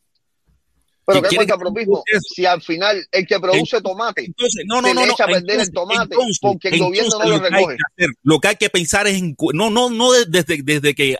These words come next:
Speaker 2: me están, no, no piense desde tu orgullo, sino piensa lo mejor para el cubano, piensa en grupo, en cubano. ¿Tú no crees que eso está jodiendo al cubano?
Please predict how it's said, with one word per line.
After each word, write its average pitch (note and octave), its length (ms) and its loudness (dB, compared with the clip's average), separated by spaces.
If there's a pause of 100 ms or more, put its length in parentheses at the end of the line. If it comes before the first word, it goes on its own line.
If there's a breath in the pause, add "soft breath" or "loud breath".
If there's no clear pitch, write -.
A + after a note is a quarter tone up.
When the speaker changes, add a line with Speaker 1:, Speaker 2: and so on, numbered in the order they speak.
Speaker 2:
me B2 140 -2
están, E3+ 480 -4
no, E3 200 -2
no F#3+ 200 0
piense A3 340 2
desde E3 220 2
tu C#3 100 0
orgullo, B2 500 2 (460 soft breath)
sino D#3+ 300 2
piensa G#3+ 340 2 (120)
lo D#3+ 180 2
mejor D#3+ 340 2
para F3 160 0
el D3+ 80 -4
cubano, A#2+ 420 -2
piensa G#3+ 400 2 (220)
en D3 180 -2
grupo, C#3 460 2
en D3+ 140 -2
cubano. D3 500 2 (600)
¿Tú G#3 120 2
no G#3+ 160 2
crees G#3 200 0
que G3+ 80 0
eso F3+ 120 2
está F#3+ 160 0
jodiendo E3+ 400 -2
al C#3+ 80 -6
cubano? D3+ 380 -4